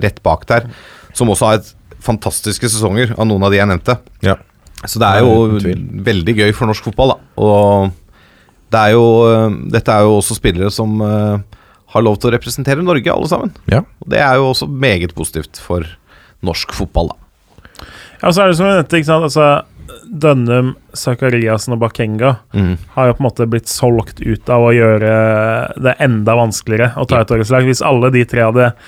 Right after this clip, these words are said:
Speaker 3: blitt værende, så hadde man jo hatt noen skikkelig luksusproblemer. Eller da hadde jo Zakariassen sannsynligvis tatt Saltnes sin plass,
Speaker 1: Mm.
Speaker 3: tipper jeg. Og så får vi se, kanskje Bakenga hadde gjort det vanskeligere å velge på topp, og kanskje Dønnum hadde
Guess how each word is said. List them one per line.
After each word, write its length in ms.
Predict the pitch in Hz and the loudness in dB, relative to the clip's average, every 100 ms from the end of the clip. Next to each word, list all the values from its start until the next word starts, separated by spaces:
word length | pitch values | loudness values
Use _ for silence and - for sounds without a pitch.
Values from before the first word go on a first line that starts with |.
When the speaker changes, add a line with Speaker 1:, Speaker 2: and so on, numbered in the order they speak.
| - - - - - | -20 -20 -20 -20 -2
Speaker 3:
blitt 160 | 160 160 | 0 2
værende, 500 | 165 131 117 196 165 | 2 2 2 2 0
så 180 | - 185 | 0 2
hadde 160 | 131 127 | 2 2
man 140 | 127 | 4
jo 60 | 127 | 2
hatt 200 | 117 - | 0 0
noen 160 | 123 | 0
skikkelig 600 | 120 - - - 110 110 110 | 0 -2 -4 -2 2 2 0
luksusproblemer. 720 | 98 113 101 113 107 104 110 | -2 -6 -6 -2 0 0 0
Eller 180 | 120 123 | 0 2
da 180 | 123 127 | 2 2
hadde 160 | 123 | 2
jo 60 | 117 | 0
Zakariassen 720 | 107 117 - 120 107 104 120 | -2 -4 -2 -2 0 -4 -4
sannsynligvis 440 | 110 113 110 113 - | -4 -4 -2 -4 -4
tatt 320 | 110 - - _ _ - - - | -6 -6 -20 _ _ -20 -20 -8
Saltnes 440 | - 113 - 110 | -2 -2 -2 -4
sin 100 | 123 | -2
plass, 280 | 113 151 - | 0 0 -2
Speaker 1:
Mm. 40 | - 175 71 | -4 -4 -2
Speaker 3:
tipper 100 | 165 | 0
jeg. 140 | 185 156 | 2 0
Og 60 | |
så 280 | - 147 139 - _ - | 0 0 0 -2 _ -10
får 140 | - 131 | -2 -2
vi 60 | |
se, 260 | 123 127 127 | 0 -2 -2
kanskje 460 | - 131 107 - | -4 -4 -4 -4
Bakenga 460 | 117 110 120 113 120 | -2 -2 -4 0 0
hadde 80 | 120 | 2
gjort 140 | 120 - | 0 0
det 80 | 120 | -2
vanskeligere 460 | 110 - 117 113 | -2 -4 -4 0
å 20 | 117 | 0
velge 300 | 110 113 113 | -2 -2 -2
på 100 | 127 | -2
topp, 300 | 147 185 - | -2 -2 -2
og 160 | 165 - | -6 -8
kanskje 840 | - 156 131 131 113 110 104 - 117 | -2 0 0 0 -4 -6 -8 -6 -2
Dønnum 380 | 113 110 110 110 | -2 -4 -6 -6
hadde 320 | 110 123 | -6 -6